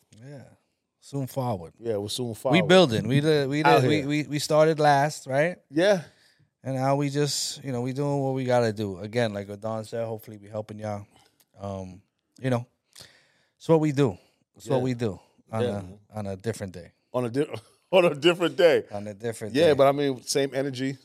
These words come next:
Speaker 2: same concept of, uh, giving some type, giving something to the market, whatever that wish, whatever market it is.
Speaker 1: Yeah, yeah.
Speaker 2: Yeah, I'm excited, man. I'm excited for the next few months, man.
Speaker 1: Yeah,
Speaker 2: What we're
Speaker 1: and,
Speaker 2: doing.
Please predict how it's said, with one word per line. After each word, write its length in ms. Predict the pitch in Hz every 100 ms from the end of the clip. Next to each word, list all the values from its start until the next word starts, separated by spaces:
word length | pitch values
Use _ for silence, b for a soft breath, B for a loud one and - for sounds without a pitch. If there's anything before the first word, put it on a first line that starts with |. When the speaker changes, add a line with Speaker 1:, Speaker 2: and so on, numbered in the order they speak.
| _
Speaker 2:
same 480 | - 127 123 123 113 _ _ _ _
concept 600 | 127 123 120 123 117 120
of, 180 | 110 104
uh, 260 | 104 95 87 _ _ _ _ _ _ _ 95
giving 260 | 95 117 113
some 220 | 107 110
type, 240 | 113 107 95
giving 220 | 117 107
something 280 | 117 110 107
to 100 | 104
the 80 |
market, 400 | 101 110 110 80 - _ _
whatever 220 | 92 101
that 160 | 95 85
wish, 180 | 104 101
whatever 320 | 95 107 101
market 320 | 98 101 90
it 100 | 90
is. 140 | 101 117
Speaker 1:
Yeah, 300 | 113 92 - _ _
yeah. 180 | 113 113
Speaker 2:
Yeah, 80 | 101
I'm 120 | 101
excited, 420 | 104 139 139 95
man. 140 | 87 95
I'm 80 | 107
excited 460 | 101 117 113 107
for 380 | - 107 104 98 - _ _ _ _ _
the 80 | 95
next 200 | 107 -
few 120 | 101
months, 340 | 104 110 80 -
man. 220 | 90 90 _
Speaker 1:
Yeah, 140 | - 117
Speaker 2:
What 40 | 101
we're 60 |
Speaker 1:
and, 80 | 110
Speaker 2:
doing. 260 | 110 95